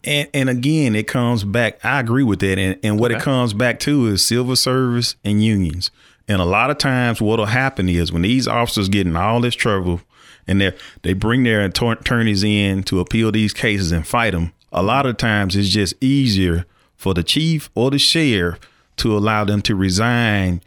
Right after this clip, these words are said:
Speaker 1: rather than to terminate them, uh, from employment.
Speaker 2: Okay.
Speaker 1: And that's how these bad apples are constantly pushed on to other agencies.
Speaker 2: Okay.
Speaker 1: Now, me, on the other hand, if people call me for your reference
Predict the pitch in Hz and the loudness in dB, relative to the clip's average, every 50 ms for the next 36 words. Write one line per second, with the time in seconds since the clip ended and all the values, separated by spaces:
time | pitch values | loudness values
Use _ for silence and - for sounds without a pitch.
0 | _ _ _ _ _ _ - 92 98 101 98 98 87 98 95 90 - 87 - - | _ _ _ _ _ _ -4 0 0 0 0 0 0 0 0 -2 -2 -6 -6 -4
1 | - 143 151 156 143 123 104 101 98 95 92 92 - 101 95 92 90 90 90 90 | -2 0 0 2 2 2 2 2 0 0 0 -2 -2 0 0 2 2 0 0 -2
2 | - _ - _ _ _ _ _ - 92 92 90 87 85 80 - - - - 120 | -6 _ -20 _ _ _ _ _ -4 -2 0 2 2 0 -2 -4 -6 -4 -2 0
3 | 117 110 104 95 87 - - 151 147 110 82 80 80 69 - _ _ - - 131 | 0 0 0 0 0 0 2 2 2 0 0 -2 -4 -6 -6 _ _ -8 -6 -4
4 | - 117 107 113 - - 127 113 107 101 101 117 143 170 - - - 156 147 139 | -2 -2 -4 -4 -4 -4 -2 0 2 2 2 2 2 0 -2 -2 -2 0 0 0
5 | 127 123 123 117 110 95 90 98 110 117 117 120 117 104 98 - 110 120 120 110 | 0 2 2 0 0 0 0 0 2 2 2 2 0 0 -2 -2 -2 -2 -2 -2
6 | - 117 107 95 92 90 87 85 - - - - - 156 151 147 - - - 98 | -2 -2 0 0 0 -2 -4 -4 -6 -10 -8 -4 -2 -2 0 0 -2 -4 -2 -2
7 | 95 95 92 90 82 80 - - - 143 131 120 - - - - _ - 117 117 | 0 0 0 0 0 -2 -2 -2 -2 0 0 0 -2 -4 -6 -8 _ -2 0 2
8 | 113 113 107 107 - - 90 71 98 104 98 90 90 71 95 101 87 82 76 69 | 2 2 2 0 0 -2 -2 0 0 0 0 0 0 0 0 0 0 -2 -2 -2
9 | - - 55 - - - - _ - - - - - - 131 - - 110 101 90 | -4 -4 -6 -8 -12 -14 -16 _ -20 -20 -20 -20 -16 -12 -10 -6 -4 -2 0 0
10 | 85 85 98 120 151 165 175 180 175 160 180 175 175 156 170 180 180 180 170 165 | 0 2 2 2 2 2 0 0 0 0 0 0 0 0 0 2 2 0 0 0
11 | 160 151 - _ _ - - - - - _ _ - 101 87 - - 127 156 - | -2 -4 -6 _ _ -20 -20 -20 -20 -20 _ _ -6 -6 -4 -2 -2 -2 -2 -2
12 | 151 143 - 160 160 156 160 165 160 156 - 160 160 165 170 165 160 160 175 175 | -4 -2 -2 0 0 2 2 0 0 -2 -2 -4 -2 -2 -2 0 0 0 0 0
13 | 170 - - 170 160 151 - | 0 0 -2 -2 -2 -2 -6